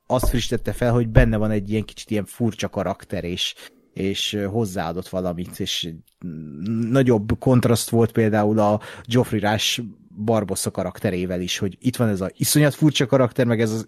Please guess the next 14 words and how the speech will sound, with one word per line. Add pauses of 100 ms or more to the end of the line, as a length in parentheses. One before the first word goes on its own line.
i-, (160)
iszonyat (320)
tipikus
kalóz
kapitány,
és, (100)
és
pont
az
adta
az
egésznek
az
ízét.